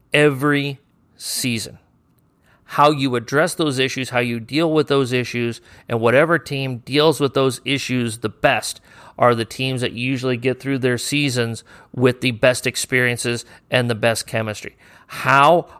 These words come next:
are you prepared before the season even starts to talk about the competition in front of you, the competition of outside influences, and the competition of the team itself and the divisions and the personalities within the team?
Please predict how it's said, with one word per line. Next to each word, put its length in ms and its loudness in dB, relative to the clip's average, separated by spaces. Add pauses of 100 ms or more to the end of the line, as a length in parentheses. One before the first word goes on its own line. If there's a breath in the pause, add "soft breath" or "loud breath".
are 100 4
you 520 0
prepared 640 2
before 440 0
the 100 0
season 480 -6
even 400 -4
starts 640 0 (280 soft breath)
to 80 -8
talk 300 2
about 260 2
the 60 -12
competition 640 -4
in 80 -8
front 220 2
of 100 0
you, 200 -2 (420 loud breath)
the 80 -6
competition 680 0
of 140 0 (100)
outside 520 2
influences, 840 0 (320 loud breath)
and 180 2
the 60 -2
competition 680 0
of 180 -2
the 80 -6
team 340 -4
itself 460 2
and 180 0
the 60 2
divisions 480 0
and 100 -4
the 60 -6
personalities 800 -2
within 400 -6
the 80 -8
team? 280 -10